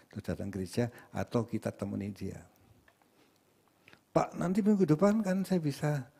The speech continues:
bisa, bisa ke datang gereja lagi kan, Pak?" Bapak Ibu,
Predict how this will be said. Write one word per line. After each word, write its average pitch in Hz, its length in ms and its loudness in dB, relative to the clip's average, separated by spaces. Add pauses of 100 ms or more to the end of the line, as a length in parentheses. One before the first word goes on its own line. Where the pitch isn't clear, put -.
(240)
bisa, 139 480 0 (320)
bisa 123 320 -2 (960)
ke - 80 -2
datang 123 320 2
gereja 120 240 0
lagi 92 400 -4
kan, 69 80 -12
Pak?" 78 220 -14 (1500)
Bapak 95 400 -4
Ibu, 82 240 -12